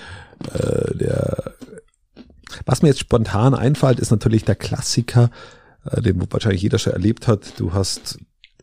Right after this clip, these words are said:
du hast einen Bock heißes irgendwas und, äh, und nimmst es einfach so in die Hand,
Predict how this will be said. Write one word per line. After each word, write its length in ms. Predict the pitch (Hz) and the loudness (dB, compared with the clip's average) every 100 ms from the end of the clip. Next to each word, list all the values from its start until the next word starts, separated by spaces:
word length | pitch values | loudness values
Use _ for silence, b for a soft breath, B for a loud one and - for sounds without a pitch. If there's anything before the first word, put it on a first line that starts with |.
| B B B B | B B B B
du 120 | - | -4
hast 180 | 110 - | -4 0
einen 260 | 95 - 92 | -2 0 -2
Bock 360 | - 120 - | 0 -2 -2
heißes 420 | 107 120 - 113 - | 2 2 2 -2 0
irgendwas 640 | 139 143 147 156 - - B B - 123 120 185 220 | 2 6 6 4 -2 -8 B B -8 -6 -6 -10 -8
und, 300 | 113 110 104 | 2 2 2
äh, 280 | - 98 95 95 B B B B B _ _ | 0 0 -2 -2 B B B B B _ _
und 120 | - | -2
nimmst 160 | 110 113 | -2 2
es 80 | 113 | 0
einfach 180 | 101 | 0
so 120 | - 104 | 0 2
in 60 | |
die 120 | 95 | 2
Hand, 280 | 85 87 - | 0 -4 -6